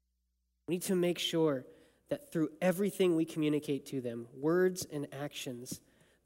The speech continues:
that, that they understand that there is nothing better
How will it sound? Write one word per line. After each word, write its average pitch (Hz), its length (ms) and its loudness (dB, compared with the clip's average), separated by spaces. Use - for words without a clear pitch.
that, - 240 -12
that 143 140 -4
they 165 120 0
understand 165 500 0
that 139 100 -6
there 170 140 0
is 131 140 -4
nothing 143 500 -2
better 123 460 -8